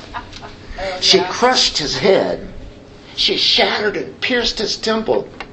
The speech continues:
Speaker 1: Yeah.
Speaker 2: Here you have a murder, I guess, involved.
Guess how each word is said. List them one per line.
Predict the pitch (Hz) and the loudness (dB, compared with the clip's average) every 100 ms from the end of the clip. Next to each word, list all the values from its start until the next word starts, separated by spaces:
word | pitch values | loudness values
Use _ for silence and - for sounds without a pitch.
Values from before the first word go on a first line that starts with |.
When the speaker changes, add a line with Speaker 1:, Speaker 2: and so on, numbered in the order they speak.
| - - - - | -20 -20 -16 -16
Speaker 1:
Yeah. | - - - - - - - - - - - - - - - - - | -16 -14 -14 -14 -16 -14 -12 -10 -10 -10 -12 -16 -14 -12 -8 -8 -8
Speaker 2:
Here | 135 131 | -2 2
you | 135 | 4
have | 143 139 | 2 0
a | 123 95 139 | -4 -8 -8
murder, | 143 165 214 269 - - - - - | -2 4 4 4 2 -4 -12 -14 -12
I | - | -6
guess, | 233 185 - | -2 -2 -2
involved. | - 156 - - - - | -4 -4 -4 -4 -4 -4